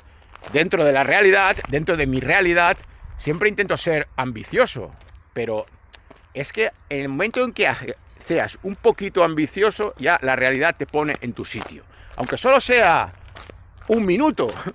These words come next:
<laughs> cuando estás tan al límite como estoy yo en los tiempos marcados, que está todo tan, tan definido, solo un minuto de ambición más de lo que realmente estás en la realidad,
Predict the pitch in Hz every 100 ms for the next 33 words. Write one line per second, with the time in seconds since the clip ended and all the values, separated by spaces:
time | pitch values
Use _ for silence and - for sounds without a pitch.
0 | - - 131 - - - - - - 170
1 | 170 160 - 262 - 233 190 175 190 180
2 | 170 147 139 131 - 147 135 139 135 -
3 | - - - 135 135 127 165 156 147 127
4 | 120 107 127 120 110 113 - 131 127 120
5 | 123 117 107 - - - - - - -
6 | - - - - - 143 143 139 - 139
7 | 175 143 104 107 - - - - - -
8 | - - - - - 214 269 254 220 208
9 | 202 196 175 165 147 135 147 165 151 139
10 | 131 170 170 147 147 139 131 131 151 143
11 | 143 131 - 131 131 110 110 104 104 113